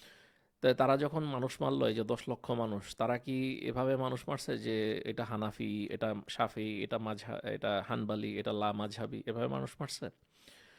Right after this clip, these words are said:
তারপরে বারাক ওবামা আপনার দুই হাজার ষোলো সালে ছাব্বিশ হাজার বোমা ফেলেছে, আহ, এবং সেগুলো সব মুসলিম কান্ট্রির উপরে, যেমন আফগানিস্তান, পাকিস্তান,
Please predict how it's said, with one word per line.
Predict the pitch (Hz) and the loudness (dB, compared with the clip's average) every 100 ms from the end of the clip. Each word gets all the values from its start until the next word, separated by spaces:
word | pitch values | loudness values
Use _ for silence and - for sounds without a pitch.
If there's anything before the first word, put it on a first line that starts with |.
| - - - | -20 -18 4
তারপরে | 143 139 156 | 4 6 6
বারাক | 139 139 151 | 8 8 6
ওবামা | 151 151 147 135 131 175 - - - | 4 4 4 2 0 -2 -8 -12 -10
আপনার | - 120 117 117 113 117 117 - | -4 -4 -2 0 0 0 -2 -2
দুই | 123 123 | -2 0
হাজার | 127 131 | 2 0
ষোলো | - 143 | 2 2
সালে | 139 123 98 | 2 2 0
ছাব্বিশ | - 139 160 - | 0 0 2 2
হাজার | 135 131 | 2 2
বোমা | 117 117 | 2 0
ফেলেছে, | 113 117 101 - | 0 -2 -4 -4
আহ, | - - _ _ _ _ _ - 113 107 | -10 -10 _ _ _ _ _ 0 2 4
এবং | - 120 135 | 4 2 0
সেগুলো | - 131 135 | -2 -2 0
সব | 170 160 | 0 0
মুসলিম | 147 - 143 | 0 -2 -2
কান্ট্রির | 127 117 113 110 | -2 -2 -2 -2
উপরে, | 110 101 | -4 -4
যেমন | 120 123 | -2 0
আফগানিস্তান, | - 120 117 110 - 120 127 | -2 -2 -2 -2 -2 -2 -2
পাকিস্তান, | 120 113 110 - 127 | -4 -6 -4 -2 -2